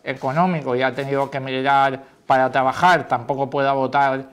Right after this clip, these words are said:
eh, en las elecciones, y que cuando se intenta cambiar esto, eh, las fuerzas que han colocado a Mariano Rajoy en la presidencia del gobierno evita, evita que, que la ley se cambie,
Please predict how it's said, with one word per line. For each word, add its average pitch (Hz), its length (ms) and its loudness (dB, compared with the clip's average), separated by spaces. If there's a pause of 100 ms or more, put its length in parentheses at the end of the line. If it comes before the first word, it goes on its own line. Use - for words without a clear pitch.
(240)
eh, 135 400 -2
en 143 100 -8
las 127 160 -4
elecciones, 131 760 -2
y 135 140 -12
que 127 140 -8
cuando 127 340 -4
se 123 140 -8
intenta 135 640 -2 (260)
cambiar 139 480 0
esto, 160 580 -2
eh, 120 460 2 (360)
las 123 280 -4
fuerzas 156 760 -2 (280)
que 135 80 -2
han 139 120 -2
colocado 143 560 0
a 135 40 2
Mariano 131 400 -2
Rajoy 135 600 -2 (220)
en 135 160 -8
la 131 100 2
presidencia 139 480 -4
del 135 100 -2
gobierno 143 580 0
evita, 135 680 0 (260)
evita 135 480 0
que, 135 580 -4
que 143 80 -4
la 131 160 0
ley 139 160 -4
se 139 160 -8
cambie, 180 540 0